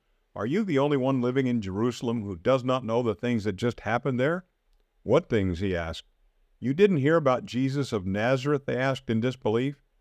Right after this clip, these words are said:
"He was a prophet who spoke the words of God and performed miracles for the people.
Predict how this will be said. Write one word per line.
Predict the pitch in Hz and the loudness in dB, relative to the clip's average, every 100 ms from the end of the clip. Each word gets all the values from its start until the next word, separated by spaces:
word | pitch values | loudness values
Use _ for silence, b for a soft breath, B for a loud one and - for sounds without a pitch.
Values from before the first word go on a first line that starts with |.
| _ _ | _ _
"He | - | 0
was | 208 139 | 2 2
a | |
prophet | 135 - 185 160 87 98 | -2 2 2 0 -6 -4
who | 120 | -4
spoke | 117 - 156 165 | -4 2 2 2
the | 127 | 0
words | 131 156 127 | 2 0 0
of | 101 | 0
God | 143 175 131 | 2 2 0
and | 110 | -2
performed | 123 113 147 143 135 | -4 -4 0 0 0
miracles | 113 180 180 - 98 - | 0 0 0 0 -4 -2
for | 117 | -4
the | 107 | -2
people. | 170 180 98 80 | -2 -2 -4 -8